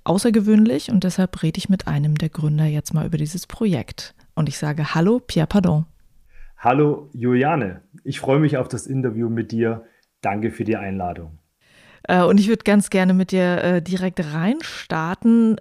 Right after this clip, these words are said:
Speaker 1: mit der Frage, die ich so ein bisschen eben schon, äh, angeteasert habe. Was sagst du, hätte es irgendeinen Sinn, eine normale, kommerziell betriebene Boulderhalle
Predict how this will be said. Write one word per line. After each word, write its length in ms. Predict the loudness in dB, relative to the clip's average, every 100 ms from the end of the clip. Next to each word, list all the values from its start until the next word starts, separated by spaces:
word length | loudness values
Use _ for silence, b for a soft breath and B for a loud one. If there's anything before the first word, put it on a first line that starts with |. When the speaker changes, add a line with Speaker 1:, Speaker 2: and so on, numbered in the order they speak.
| -2
Speaker 1:
mit 180 | 2 4
der 120 | 2
Frage, 400 | 0 -2 0 2
die 60 | 0
ich 100 | 2
so 80 | 2
ein 60 |
bisschen 280 | 2 2 2
eben 160 | 2 0
schon, 340 | 2 4 4
äh, 120 | 2 2
angeteasert 800 | 4 4 2 -4 -2 0 -2 -2
habe. 380 | -2 2 2 0 B B B B B B -6
Was 280 | -2 0 2
sagst 340 | 0 0 0
du, 80 | 2
hätte 260 | 2 2
es 260 | 2 0 -2 2
irgendeinen 680 | 2 2 -2 -2 4 6 6
Sinn, 400 | 4 0 -2 -6 _
eine 340 | -2 2 2 2
normale, 580 | 0 0 0 0 0
kommerziell 540 | 0 2 2 2 -2 -4
betriebene 480 | -4 -6 0 0 0
Boulderhalle 880 | 0 2 2 2 -2 -4 -2 -2